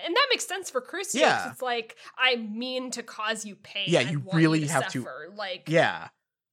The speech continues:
Speaker 1: uh, that makes sense, but, like, "I really need you to, to tou-, like, touch the door,
Speaker 2: <laughs>
Speaker 1: goblin."
Speaker 2: "I really
Speaker 1: Like,
Speaker 2: need you to, to, to be mind controlled right now."
Speaker 1: <laughs>
Speaker 2: Um,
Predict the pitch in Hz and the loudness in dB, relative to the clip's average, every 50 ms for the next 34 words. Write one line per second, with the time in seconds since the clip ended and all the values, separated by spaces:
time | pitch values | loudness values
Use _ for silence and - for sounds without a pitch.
0 | _ _ - - 214 262 359 427 523 508 427 - - - 277 247 233 233 - - | _ _ -16 -14 -4 2 2 2 4 2 -2 -4 -6 -6 -4 -4 -4 -6 -8 -6
1 | - 262 254 262 254 247 - - 254 285 285 294 233 254 302 320 339 349 262 247 | -6 -2 0 0 0 -2 -2 0 2 2 2 2 0 -4 -6 -4 -4 -4 -4 -6
2 | 226 226 - _ _ _ _ _ 233 254 269 269 262 - 247 240 233 - - 240 | -8 -12 -16 _ _ _ _ _ -6 -4 -2 -2 -2 -4 -8 -12 -12 -10 -12 -12
3 | 196 - _ _ _ - - 254 233 - - - 277 - - 247 262 247 233 220 | -12 -14 _ _ _ -10 -10 -10 -10 -10 -6 -6 -6 -6 -6 -6 -6 -6 -6 -6
4 | - - - 269 254 - - - - 233 202 233 240 240 247 247 220 202 175 - | -8 -8 -8 -8 -8 -8 -10 -10 -10 -6 -4 -2 0 0 0 -2 -2 2 2 2
5 | - - - - - - - - - - - 208 - - - 160 185 220 226 202 | 2 2 0 -2 -4 -4 0 0 0 2 4 2 2 2 -2 -4 0 4 6 8
6 | 196 185 175 160 160 175 185 185 170 156 170 175 165 151 143 139 135 139 143 - | 6 6 4 0 -4 -4 -4 -2 -2 -2 -4 -4 -4 -6 -6 -8 -10 -12 -14 -16
7 | 151 - - 180 156 147 143 135 139 220 151 139 131 120 123 143 143 135 127 131 | -12 -2 0 0 0 0 -2 -4 -6 -6 -6 -6 -8 -10 -4 -2 0 0 0 -2
8 | 120 104 107 113 120 - - 120 110 - - - - - 135 127 - - - 131 | -6 -10 -14 -14 -16 -14 -14 -14 -14 -14 -16 -18 -10 -8 -8 -8 -8 -10 -10 -8
9 | 117 101 76 - - 185 233 - - - - - - - - 740 - - 480 480 | -6 -6 -6 -8 -8 -8 -10 -10 -14 -18 -18 -18 -4 0 0 0 2 2 0 4
10 | - 494 508 480 - - 494 605 494 - - - - 147 151 143 131 131 131 131 | 8 8 8 8 6 2 -2 0 0 -2 -2 -2 2 4 6 6 6 6 4 2
11 | 127 123 120 113 - | 0 -4 -10 -12 -12